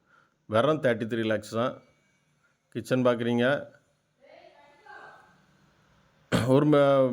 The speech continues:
மீடியம் கிச்சன். பெரிய அளவு பெருசுன்னு சொல்ல முடியாது, ரொம்ப சின்னதுன்னு சொல்ல முடியாது. இந்த வீட்டுக்கு சம்பு தான் இருக்குது, போர் கிடையாது. ஆனா ட்வென்டி ஃபோர் ஹவர்ஸ் தண்ணி வரும் உங்களுக்கு.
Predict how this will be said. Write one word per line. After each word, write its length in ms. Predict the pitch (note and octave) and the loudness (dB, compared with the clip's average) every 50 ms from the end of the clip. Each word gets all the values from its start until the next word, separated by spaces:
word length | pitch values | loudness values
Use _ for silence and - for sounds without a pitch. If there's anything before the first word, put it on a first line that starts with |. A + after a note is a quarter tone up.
| A#2+ A#2+ A#2+ | 0 -2 -2
மீடியம் 340 | B2+ C3+ D3 D3+ D#3 D3+ C#3+ | 0 0 0 0 0 0 0
கிச்சன். 360 | - A#2+ G#2+ - C3+ D3 D#3 - - _ _ _ _ _ _ - | -4 -4 -4 -2 -2 -2 -4 -8 -14 _ _ _ _ _ _ -4
பெரிய 220 | B2+ B2 C3 C3 | -2 0 2 2
அளவு 220 | C3 C3 C3+ C3+ C3+ | 4 2 2 0 0
பெருசுன்னு 460 | G#2+ C3 B2+ C3+ B2+ - D3+ D3 C#3+ | 0 -2 -2 -2 -2 -4 -4 -4 -2
சொல்ல 140 | C#3 C#3 C#3 | -2 -2 -2
முடியாது, 300 | C#3+ C#3 C#3 C#3 D#3 F3+ | -2 0 0 0 0 0
ரொம்ப 200 | F#3 D3+ C3+ C3 C3 | 0 0 0 -2 -4
சின்னதுன்னு 540 | C3 - A#2+ A#2+ A#2+ A#2+ A#2+ B2 A#2+ A2+ | -4 -4 -4 -2 -2 -2 -2 -4 -4 -4
சொல்ல 160 | A#2+ A2+ A2+ A2+ | -4 -4 -4 -2
முடியாது. 340 | A2+ A2 A2 A2 A2 B2+ E3 - - - - _ _ _ _ _ _ _ _ _ _ _ - | -2 0 0 0 0 0 -2 -4 -6 -12 -20 _ _ _ _ _ _ _ _ _ _ _ -6
இந்த 160 | C3+ C3+ C3+ | -2 0 0
வீட்டுக்கு 460 | C3+ C3+ C3+ C3+ D#3 D#3 C#3+ D#3 E3+ E3 E3+ F3 - - - - _ - | 2 0 0 0 -2 -2 0 0 0 0 0 -2 -4 -8 -14 -20 _ -20
சம்பு 420 | - - - C3 C#3+ D#3 F3 E3+ E3+ E3+ | -6 -2 0 0 0 0 0 0 2 2
தான் 200 | E3 E3 E3+ D#3+ | 2 2 2 0
இருக்குது, 380 | D3 C3+ B2+ B2+ C#3 C3+ D3+ F3 F#3 - - - _ _ _ _ _ - | 0 -2 -2 -4 -2 -2 -2 -2 -2 -6 -10 -16 _ _ _ _ _ -16
போர் 340 | B2+ A2+ A#2+ C3+ D3 C#3+ | -8 -4 -2 -2 -2 -2
கிடையாது. 680 | B2 C3 C3 C3 C3 B2+ B2+ B2+ C#3+ F3 G3 F#3 C#3+ - | -2 0 0 2 2 2 2 0 0 0 -2 -2 -2 -4
ஆனா 200 | - A#2+ C3 C#3+ | -2 -2 -2 -2
ட்வென்டி 300 | - C3+ B2+ C3 C#3 C3 | -2 -2 -4 -4 -4 -2
ஃபோர் 220 | C#3+ D3 D3 C#3+ | -2 0 0 0
ஹவர்ஸ் 220 | C#3+ C#3+ B2+ - A#2+ | 0 -2 -2 -4 -4
தண்ணி 200 | A2+ A#2+ C#3 D3+ | -2 -2 -2 -2
வரும் 240 | D3 C3+ C3 C3 B2 | 0 0 0 0 -2
உங்களுக்கு. 380 | B2 A#2+ A#2 A#2 G#2+ A#2 C3 | -2 -4 -4 -4 -4 -4 -4